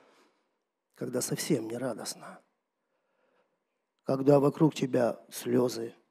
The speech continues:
боль, разруха.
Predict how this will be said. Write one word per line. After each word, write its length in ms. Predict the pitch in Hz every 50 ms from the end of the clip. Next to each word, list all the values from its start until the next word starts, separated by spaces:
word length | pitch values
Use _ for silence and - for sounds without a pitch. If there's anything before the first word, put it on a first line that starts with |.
| _ _ _ _ _ _ _ _ -
боль, 500 | 117 110 - - 117 117 110 104 101 - - - _ _ _ _ _ _ _ _ _ _ _ -
разруха. 680 | - 117 110 104 110 110 113 104 - - 92 85 -